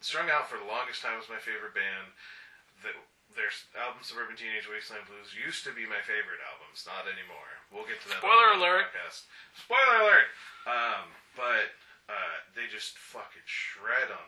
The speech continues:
Speaker 1: that. And it's from the Ozzy Osbourne, Randy Rhoads era.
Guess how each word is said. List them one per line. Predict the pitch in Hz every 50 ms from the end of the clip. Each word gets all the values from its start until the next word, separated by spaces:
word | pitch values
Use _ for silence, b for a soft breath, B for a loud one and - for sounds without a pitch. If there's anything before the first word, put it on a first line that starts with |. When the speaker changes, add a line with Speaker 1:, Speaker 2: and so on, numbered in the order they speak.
| -
Speaker 1:
that. | - - - - b b b b b b b b -
And | 107 107 101 104 101 104 113
it's | 113 110 -
from | - - 151 147 156 156 156 - -
the | 139 117 - -
Ozzy | 110 117 120 117 120 117
Osbourne, | 113 113 113 113 - 120 117 113 110 107
Randy | 107 110 107 104 107 - - 101
Rhoads | 101 107 107 110 - -
era. | - 110 107 107 107 107 107 110